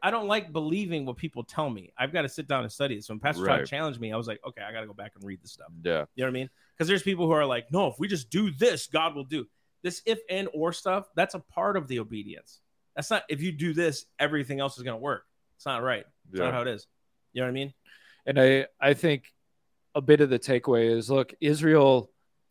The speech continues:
Speaker 2: has been that, that special vessel that the Lord has used across the expansion of time, including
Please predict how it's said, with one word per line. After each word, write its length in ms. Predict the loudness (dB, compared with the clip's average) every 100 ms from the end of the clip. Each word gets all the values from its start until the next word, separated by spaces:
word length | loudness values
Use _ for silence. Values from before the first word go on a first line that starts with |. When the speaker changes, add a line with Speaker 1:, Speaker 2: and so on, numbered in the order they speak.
| -14
Speaker 2:
has 420 | -2 4 4 2
been 320 | 0 0 2
that, 260 | 0 0 0
that 220 | -2 -2 _ _
special 920 | -10 -10 -2 0 0 2 6 6 4 -2 _ _ _ _
vessel 800 | -14 -6 0 0 0 -2 -2 -4 _ _ _ _ _ _
that 140 | 0
the 100 | 4
Lord 260 | 6 6 6
has 240 | 2 0
used 460 | 0 2 2 0 -6
across 480 | -8 2 4 4 0
the 80 |
expansion 500 | -6 -6 -6 -6 -6
of 120 | -10 -2
time, 340 | 0 2 0 _ _ _ _ _ _ _ _ _ _ _ 4
including 1080 | 4 4 -4 -4 2 2 4 2 2 -4